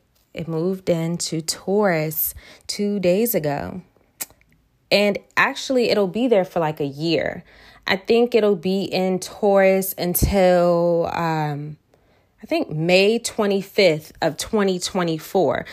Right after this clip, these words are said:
So Jupiter actually doesn't move into Taurus except for once every twelve years.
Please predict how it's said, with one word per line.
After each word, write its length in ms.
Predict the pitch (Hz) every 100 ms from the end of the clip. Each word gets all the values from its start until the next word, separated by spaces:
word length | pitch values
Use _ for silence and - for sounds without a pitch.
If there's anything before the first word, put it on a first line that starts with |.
| -
So 560 | - - 240 185 165 165 - - -
Jupiter 340 | 196 392 440 415
actually 440 | 226 226 - 208
doesn't 320 | 175 185 202
move 240 | 185 190 190
into 240 | 175 175
Taurus 720 | 165 202 196 214 240 247 - - _ _ - - _ _ _ _ _ _ - - - -
except 340 | 202 - 214 208
for 120 | 180
once 460 | 160 175 196 208 -
every 360 | - 175 175 175
twelve 640 | - - 196 180 175 160
years. 600 | 151 156 143 - - -